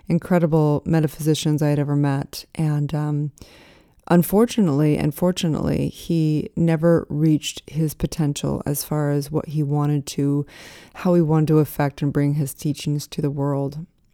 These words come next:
But he did touch many, many people,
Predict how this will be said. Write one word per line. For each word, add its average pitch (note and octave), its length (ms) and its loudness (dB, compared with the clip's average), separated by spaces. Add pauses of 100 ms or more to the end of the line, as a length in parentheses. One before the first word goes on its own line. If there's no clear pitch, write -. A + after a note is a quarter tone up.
(120)
But D#3+ 180 0
he F3 160 2
did E3 300 2
touch - 560 -4 (400)
many, F3 300 6
many E3 260 4
people, C#3+ 640 -2